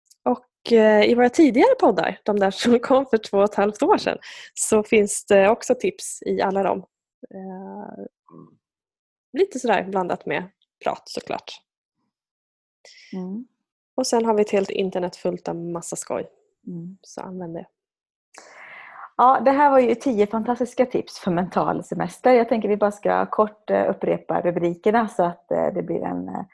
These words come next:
Speaker 2: en återkoppling här. Och, eh, vi lägger dem också i text under, eh, avsnittet så, så ser du dem. Så att ett, fokus på vad vill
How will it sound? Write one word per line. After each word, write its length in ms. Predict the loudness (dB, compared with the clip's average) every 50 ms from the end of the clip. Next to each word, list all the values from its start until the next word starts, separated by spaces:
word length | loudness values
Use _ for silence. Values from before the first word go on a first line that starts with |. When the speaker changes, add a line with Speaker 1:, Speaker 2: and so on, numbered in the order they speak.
| _ _ _ _ _ _ _ _ _ _
Speaker 2:
en 180 | -14 -14 -14 -14 _ _ _ _ _ _ 0
återkoppling 640 | 2 2 2 2 0 -2 -2 -2 0 0 0 2
här. 220 | 2 2 2 2 2
Och, 340 | 2 0 0 0 _ 2 4
eh, 280 | 6 6 6 4 4
vi 120 | 4 4 6
lägger 260 | 6 4 4 4 4
dem 120 | 4 4
också 200 | 2 0 0 -4
i 20 | 0
text 400 | 0 0 0 0 -10 -8 -6 -2
under, 480 | -2 0 0 0 0 0 0 0 0 2 0 0
eh, 200 | 0 0 -4 -4 -2 -2
avsnittet 600 | -2 -2 -2 -6 -8 -8 -4 -2 -2 -2 -2 -2
så, 240 | -2 -2 -2 -2 -6
så 160 | -8 -8 -8
ser 280 | -8 -4 -6 -4 -4 -2
du 80 | 0
dem. 280 | 2 2 2 2 0 -4 _ -20 -20 -20 -20 -20 -20 -20 _ _ _ 2
Så 60 | 2
att 80 | 2 2
ett, 440 | 4 6 8 8 8 6 -2 -18 _ -20 -20 _ _ _ _ 4
fokus 640 | 4 4 4 2 0 2 2 2 2 0 -8 -16
på 200 | -6 0 0 2
vad 460 | 2 4 4 4 6 4 2 0 0 0
vill 280 | 0 2 2 0 -2